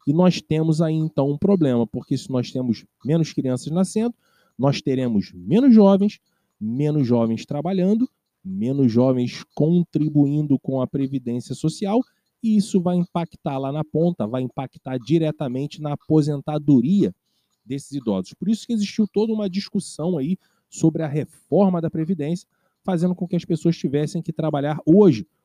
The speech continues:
um pouco mais, tivessem que se sacrificar um pouco mais, para que lá na frente essas pessoas idosas possam garantir as suas, as suas aposentadorias,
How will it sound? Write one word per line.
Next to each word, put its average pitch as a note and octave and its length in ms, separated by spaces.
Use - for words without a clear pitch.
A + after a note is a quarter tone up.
um C#3 140
pouco C3 400
mais, F3+ 320
tivessem - 400
que - 80
se - 100
sacrificar D3 640
um A#2+ 100
pouco C#3+ 300
mais, F3+ 280
para G#3 140
que - 100
lá F3+ 280
na A3 140
frente G3 380
essas G#3+ 240
pessoas F3+ 540
idosas G3 440
possam G3 420
garantir G#3+ 880
as F3 200
suas, F3 520
as C#3 260
suas F3 340
aposentadorias, E3 1300